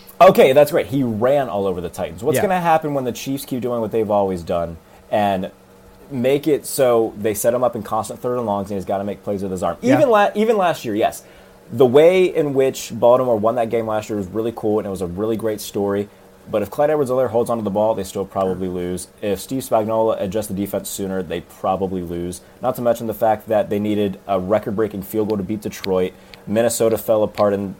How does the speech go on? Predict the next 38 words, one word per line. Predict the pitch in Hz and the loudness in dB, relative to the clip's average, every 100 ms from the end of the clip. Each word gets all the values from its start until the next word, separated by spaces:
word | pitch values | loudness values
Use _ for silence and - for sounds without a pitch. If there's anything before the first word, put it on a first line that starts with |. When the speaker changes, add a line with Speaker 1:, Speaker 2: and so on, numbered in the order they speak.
| - | -10
Speaker 1:
blew | 110 107 101 | -4 -2 -2
two | 92 - 113 113 110 107 - | -6 -4 0 0 0 -4 -16
fourteen-point | - 113 104 113 101 110 92 | -4 -4 -2 -6 -4 -4 -4
leads, | 101 95 - - - - | -4 -6 -8 -18 -20 -6
two | - 190 | 4 6
of | 113 | 6
them | 104 104 | 2 -2
in | - | -8
the | 110 | -4
same | 131 127 | -2 0
game, | 120 110 107 | 0 0 -2
and | 107 | -4
Lamar | 107 107 | -2 -2
threw | 107 | -4
two | 101 | -8
interceptions. | 107 110 104 87 95 95 - - - - - | -6 -4 -4 -6 -8 -12 -16 -20 -20 -14 2
Like, | 147 131 - - - - - - - - | 4 4 -2 -20 -20 -20 -20 -20 -20 0
I've | 123 147 160 127 | 4 6 4 2
never | 117 123 131 131 117 107 | 0 2 2 -2 -4 -6
denied | 110 98 90 87 90 | -2 -2 -2 -4 -2
that | 95 85 | -4 -4
Lamar | 95 95 95 | -2 0 -2
is | 87 85 - - - - - | -4 -12 -16 -20 -20 -16 -4
fantastic | 123 131 127 113 107 101 104 | -2 -2 -6 -2 -2 -2 -10
to | - | -8
watch. | 90 95 95 95 | -4 0 -2 -4
He's | - 98 | -8 -6
an | 95 | -6
incredible | 90 80 - 120 117 110 | -8 -12 -4 0 0 -2
playmaker. | 92 - 101 98 92 98 92 | -4 -4 -2 -2 -4 -4 -4
But | 95 | -2
when | 113 170 | -2 -2
it | |
comes | 175 170 | -4 -4
down | 147 143 127 | -2 -2 -2
to | - 156 | -4 -2
it, | 123 | 0
like, | 117 107 | 0 -2